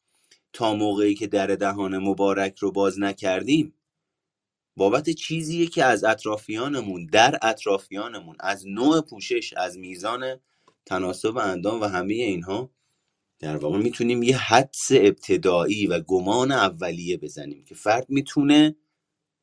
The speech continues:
چگونه انسانی باشه، که بعداً وقتی با او صحبت می‌کنیم، گفتیم مجموعه‌ای از افکار، احساس، رفتار،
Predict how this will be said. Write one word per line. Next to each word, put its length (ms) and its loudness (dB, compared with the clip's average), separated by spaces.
چگونه 500 -4
انسانی 600 -4
باشه، 240 -10
که 80 -8
بعداً 360 6
وقتی 260 4
با 120 4
او 160 6
صحبت 560 2
می‌کنیم، 680 -4
گفتیم 300 -8
مجموعه‌ای 500 0
از 180 -4
افکار، 560 -2
احساس، 500 -6
رفتار، 440 -6